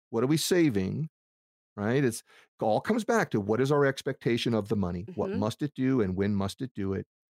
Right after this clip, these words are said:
Speaker 1: And that's gonna really focus us as to the type of financial tools and strategies we need to be using. And if we have the most well-built plan with the most concrete core of, of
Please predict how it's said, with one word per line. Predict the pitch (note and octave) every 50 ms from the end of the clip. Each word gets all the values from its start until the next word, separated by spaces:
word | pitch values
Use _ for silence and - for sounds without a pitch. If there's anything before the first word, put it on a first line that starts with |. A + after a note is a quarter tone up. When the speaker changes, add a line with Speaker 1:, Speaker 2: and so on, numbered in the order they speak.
| _ _ _ _ _ _
Speaker 1:
And | - G2 F#2+ G2+
that's | A#2+ A#2 C3+ D3 - -
gonna | - D#3+ C#3+ B2 A#2
really | G#2+ A#2 A#2+ A#2+ A2 A#2 A2 -
focus | - - C3 B2 - C3 A2+ - -
us | A2 G2+ G2+ - - - - _ _ _ _ _ -
as | A#2 G#2+ -
to | - -
the | F#2+ F#2
type | - - - C3+ C3 C3 -
of | C#3+ -
financial | - B2+ B2 B2 A2+ A2+ A2 - A2+ G#2
tools | - - - A2+ A2+ A2+ A2+ G#2+ -
and | G#2 -
strategies | - - A2+ G#2+ G#2+ G#2+ G2 - A2 G#2+ G2
we | G#2 G#2 G#2
need | G#2 G#2 F#2
to | -
be | - G2
using. | F#2+ G2+ B2 C#3 B2 C3 B2 B2 A#2 - - _ _ _ _ _ _ _ -
And | A2+ A#2
if | A2 -
we | A#2+ A2+
have | G2+ C3 C#3 D3+ D#3 C3+
the | B2 B2
most | A#2+ A2+ A2 G#2+ -
well-built | G#2+ G#2 A#2+ C3+ D3 B2+ A#2 C#3 C#3 - -
plan | - - B2 A#2+ B2+ C#3 D3+ E3 C3+
with | G#2+ G#2 - -
the | A2+
most | G#2+ A2+ A2+ A2+ A2 - - _ _ _ _ _ _ _ _ _ _ _ _ _
concrete | - - E3+ D#3 E3 E3+ E3 D#3 C#3+ - - - E3+ E3 F3 F3 - _ _ _ -
core | - - F#3 E3 E3 E3+ F3+ F#3+ F#3+ G3+ G3
of, | C3 A#2 A2+ G#2+ G#2+ - - -
of | - A#2+ A2+ G2+ -